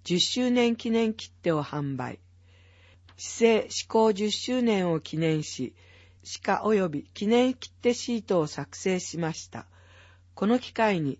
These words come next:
ぜひご購入ください。下野市の歌シーディー、五百円。記念切手シート、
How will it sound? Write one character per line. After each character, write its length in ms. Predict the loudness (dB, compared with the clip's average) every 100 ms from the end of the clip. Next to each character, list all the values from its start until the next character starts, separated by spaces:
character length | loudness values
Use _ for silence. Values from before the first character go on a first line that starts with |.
| -2
ぜ 160 | 0
ひ 100 | 0
ご 140 | -2 -2
購 280 | 2 2 4
入 200 | 2 -2
く 140 | -4
だ 140 | -6
さ 280 | -6 -10 -12
い。 100 | -12 -16 _ _ -20 _ _ _ _ -16
下 200 | -4 2
野 400 | 2 2 0 -2
市 160 | 0
の 160 | 0 0
歌 240 | 0 -2
シ 300 | -6 -4 -4
ー 60 | -2
デ 80 | -4
ィ 100 | -6
ー、 20 | -8 _ _
五 120 | -4 0
百 340 | 0 -2 -4
円。 180 | -4 -6 _ _ _ _ -20 _ _
記 140 | -4 2
念 240 | 4 2
切 180 | -2 -6
手 200 | 2 2
シ 240 | 2 -4
ー 60 | -6
ト、 280 | -6 -8